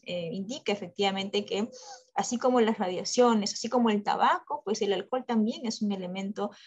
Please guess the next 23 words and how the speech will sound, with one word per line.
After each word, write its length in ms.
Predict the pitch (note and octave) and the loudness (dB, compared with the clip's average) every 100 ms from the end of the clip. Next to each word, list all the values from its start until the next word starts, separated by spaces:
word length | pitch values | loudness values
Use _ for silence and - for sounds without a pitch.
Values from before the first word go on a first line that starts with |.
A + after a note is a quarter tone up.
| - - | -16 -2
importante 760 | G#3+ G3+ F#3 - G#3+ G#3 G#3+ | 0 0 -2 0 2 2 0
que 160 | G#3 F3 | -2 -2
va 140 | F#3 | 2
a 40 | G3 | 2
determinar 560 | G3 F#3+ E3+ F3 F#3 | 0 -4 -8 -4 -4
la 140 | F#3+ G3 | -4 -6
presencia 840 | F3 - G#3+ G#3 - G#3+ G#3+ A3 - - | -8 -4 0 0 0 2 4 2 -2 -12
o 100 | F3+ | -8
no 160 | F3+ F#3 | -6 -2
de 100 | F3+ | -2
esta 220 | F3+ F3+ | -4 -8
enfermedad. 540 | F3 - G#3+ - - - _ _ _ _ _ _ _ _ _ _ | -10 -10 -12 -12 -14 -14 _ _ _ _ _ _ _ _ _ _
Muy 100 | A3+ | 4
bien, 240 | A3+ A#3+ A#3+ - - - | 6 6 4 -6 -18 -6
rápidamente, 800 | C4 C#4+ C4+ C4 C4 C4 C4+ C4+ B3+ | -4 0 2 2 2 0 2 2 4
si 120 | A3+ | 2
es 80 | A3 | 2
que 100 | G#3 | -2
quisiéramos 480 | - A#3 A3+ A#3 A#3+ | 0 2 4 4 2
clasificarlo 1080 | G#3+ A3 G3+ - F3+ B3+ C4 B3+ A3+ - - | -4 -4 -6 -10 -4 2 4 4 2 -2 -6
de 60 | F#3+ | -4
alguna 260 | G#3 G#3+ | 0 0
forma, 520 | - C4 B3 A3+ C4+ | 2 4 4 6 2